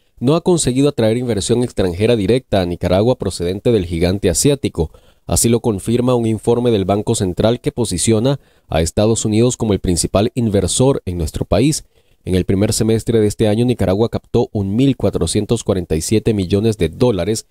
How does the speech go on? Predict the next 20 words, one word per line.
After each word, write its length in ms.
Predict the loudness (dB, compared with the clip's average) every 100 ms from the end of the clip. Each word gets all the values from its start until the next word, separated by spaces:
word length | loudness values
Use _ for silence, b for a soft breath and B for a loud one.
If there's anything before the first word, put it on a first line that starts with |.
| _ _
de 140 | -2 0
inversión 520 | 0 0 0 0 0
extranjera 540 | -2 -2 -2 0 2
directa, 500 | 2 2 0 -4 -8 -10 _ _
un 120 | -4 0
veintiocho 500 | 0 0 -2 0 -2
punto 360 | -2 0 0
nueve 300 | 2 2 2
por 160 | 0 -2
ciento 320 | -4 -2 -2
más 300 | 0 -2 -2
que 100 | -2
en 60 | -2
el 100 | 0
mismo 320 | -2 0 -2
periodo 500 | 0 2 2 2 0
de 120 | 0
dos 240 | 2 2 0
mil 160 | 0
veintidós. 580 | 0 -2 0 0 0